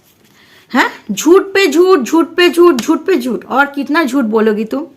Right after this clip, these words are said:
আর तुम बोलते रहे ना, हम तो है तुम्हारा झूठ पकड़ने के लिए। ঠিক है না? ঠিক है না?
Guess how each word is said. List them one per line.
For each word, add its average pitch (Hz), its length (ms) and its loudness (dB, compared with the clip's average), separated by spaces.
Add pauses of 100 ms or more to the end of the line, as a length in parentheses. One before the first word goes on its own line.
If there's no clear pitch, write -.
(360)
আর 233 100 -6 (100)
तुम 339 180 0
बोलते 311 320 -2
रहे 320 200 0
ना, 339 160 -2
हम 247 420 0
तो 240 140 -6
है 240 520 0
तुम्हारा 220 320 -10
झूठ 302 420 -4 (120)
पकड़ने 226 400 -4
के 196 160 -6
लिए। 202 280 -8 (320)
ঠিক 339 200 2
है 339 120 2
না? 359 320 -2
ঠিক 349 160 -2
है 381 140 -2
না? 392 240 -2